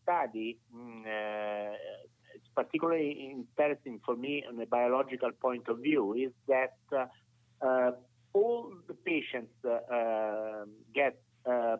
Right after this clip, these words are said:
benefit. Um, uh, the patients, uh, that recovered, uh, after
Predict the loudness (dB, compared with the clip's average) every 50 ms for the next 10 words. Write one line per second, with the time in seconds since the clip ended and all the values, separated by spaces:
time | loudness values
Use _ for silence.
0 | 2 2 2 2 2 0 -6 -8 -10 -10 -12 -10 _ -10 -10 -10 _ -20 -20 -20
1 | _ _ _ -2 0 0 0 -2 -2 -4 -6 -8 -12 -14 -14 -16 -16 -10 -4 -4
2 | -2 -2 -2 -2 -4 0 2 2 2 2 2 -2 -4 -6 -6 -8 -14 _ _ _
3 | _ _ _ _ _ _ _ _ 0 2 2 2 2 0 -2 -4 -4 0 2 2
4 | 2 2 0 -6 -10 -8 -4 -4 -6 -6 -6 -4 -4 -2 -2 0 -2 -4 -4 -4
5 | -4 -4 -6 -8 _ -14 -16 -16 -16 _ -8 -6 -4 -4 -4 -6 -6 _ -2 -2
6 | -2 -2 -6 _ _ -6 -6